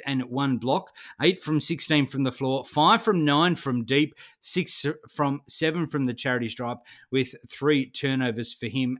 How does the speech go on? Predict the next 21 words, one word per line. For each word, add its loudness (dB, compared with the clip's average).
as -4
well. -2
In, 2
uh, 0
you -2
know, -2
probably 4
the 4
more 4
interesting 0
of -4
the -6
lines, 2
Zubac 4
got 2
himself -2
twenty-two 0
minutes, -2
got -4
nine 0
point -4